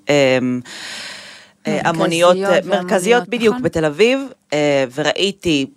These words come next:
Speaker 1: שלט, אה, לכניסה לחנות הדגל של אדיקה, שזה שלט עצום ממדים,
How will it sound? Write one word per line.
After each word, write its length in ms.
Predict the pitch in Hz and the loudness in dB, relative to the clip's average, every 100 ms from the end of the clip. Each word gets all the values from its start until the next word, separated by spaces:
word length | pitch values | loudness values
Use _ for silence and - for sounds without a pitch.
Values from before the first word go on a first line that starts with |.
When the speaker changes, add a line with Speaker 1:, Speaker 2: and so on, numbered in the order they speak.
| _ _ | _ _
Speaker 1:
שלט, 540 | - - 165 160 156 - - | -4 0 2 2 0 -12 -6
אה, 180 | 151 143 | -2 -2
לכניסה 560 | 135 156 160 180 160 151 - | -4 -8 -6 0 4 4 0
לחנות 520 | 156 - 160 170 165 | -8 -6 -2 -2 -2
הדגל 460 | 156 135 165 151 156 | -2 2 2 4 2
של 240 | 151 139 135 | 0 -2 -2
אדיקה, 340 | 135 165 165 | 2 0 0
שזה 260 | 147 131 139 | -4 -4 -2
שלט 440 | - 180 180 - | 2 2 2 -2
עצום 300 | - - 254 | -10 -4 0
ממדים, 540 | 262 240 202 151 143 | 0 0 2 2 2